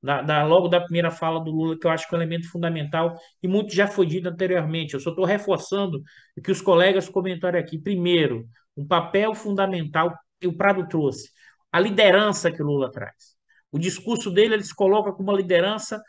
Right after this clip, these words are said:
hoje da defesa ambiental mundial. O Lula se coloca como retorno da ajuda dos países mais pobres,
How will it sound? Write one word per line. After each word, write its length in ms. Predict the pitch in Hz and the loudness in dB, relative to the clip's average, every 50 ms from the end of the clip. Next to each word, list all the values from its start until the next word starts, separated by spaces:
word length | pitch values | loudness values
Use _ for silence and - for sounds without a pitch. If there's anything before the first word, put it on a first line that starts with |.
| _ _ _ _ | _ _ _ _
hoje 360 | - 196 220 220 214 220 214 | 4 4 6 6 4 2 -2
da 120 | 190 202 | -2 -2
defesa 680 | 196 190 202 - - - - 208 220 220 220 226 220 208 | 0 0 0 -2 -2 -6 -6 -4 -2 -2 -2 0 -2 -2
ambiental 600 | 190 202 208 190 175 170 196 196 208 220 214 208 | 0 0 -2 -2 0 2 4 4 4 4 2 0
mundial. 560 | 214 214 196 202 170 147 143 135 127 123 - _ _ _ _ _ _ _ _ | -4 -2 0 2 2 2 2 0 -4 -6 -10 _ _ _ _ _ _ _ _
O 100 | - 160 | -2 0
Lula 220 | 190 226 233 214 208 | 2 4 4 2 2
se 120 | 214 - | 0 -2
coloca 440 | - 208 185 180 208 226 226 214 208 | -2 0 2 2 2 2 0 -2 -4
como 240 | 208 - 202 208 208 | -6 -6 -6 -6 -4
retorno 720 | 190 202 180 - _ 190 196 214 214 202 214 214 220 214 - _ - - _ _ - | -4 -4 -4 -4 _ 2 2 4 4 2 0 -4 -6 -10 -14 _ -20 -20 _ _ 0
da 140 | 170 190 190 | 2 2 2
ajuda 520 | 185 156 131 131 180 220 240 226 202 214 | 2 0 -2 -4 -2 -2 -2 -2 -2 -2
dos 180 | 190 196 202 - | -2 -4 -8 -8
países 680 | - - 185 180 190 202 208 214 208 190 202 202 202 185 | -2 0 2 2 2 2 -2 -4 -4 -4 -6 -8 -8 -6
mais 440 | 175 180 190 208 202 202 - - _ | -4 -2 -2 -2 -2 -4 -8 -12 _
pobres, 580 | _ 165 165 165 151 143 135 123 120 117 117 | _ -2 0 0 0 -2 -6 -10 -14 -16 -18